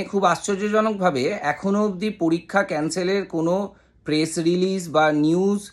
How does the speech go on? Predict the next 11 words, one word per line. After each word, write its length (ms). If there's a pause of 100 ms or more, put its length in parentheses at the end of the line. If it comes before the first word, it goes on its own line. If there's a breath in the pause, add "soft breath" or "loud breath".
(180)
কিছুই 320
নেই। 200 (680)
বরঞ্চ 400 (680 soft breath)
লেটেস্ট 560
যে 160
নিউজ, 460 (240)
সেখানে 360
পাবলিক 500
নোটিশে 380
জলজল 440
করছে 380